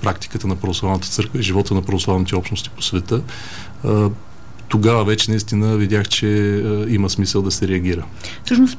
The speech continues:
Speaker 2: приемате ли го като атака срещу православието изобщо?
Speaker 1: Не бих стигнал чак до там, защото, ам,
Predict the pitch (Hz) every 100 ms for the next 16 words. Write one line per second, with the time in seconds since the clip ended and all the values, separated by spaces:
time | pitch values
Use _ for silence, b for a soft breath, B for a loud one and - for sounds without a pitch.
0 | - 233 226 240 254 254 269 262 254 254
1 | - 226 - 226 208 - 208 - 202 196
2 | 190 - 196 190 190 185 185 175 180 175
3 | - - 180 190 190 B B B B B
4 | B - 180 180 180 156 175 - 156 131
5 | 113 - 123 101 101 - 120 113 131 135
6 | 127 110 113 - - 123 123 127 127 131
7 | 127 - 120 117 113 113 117 117 120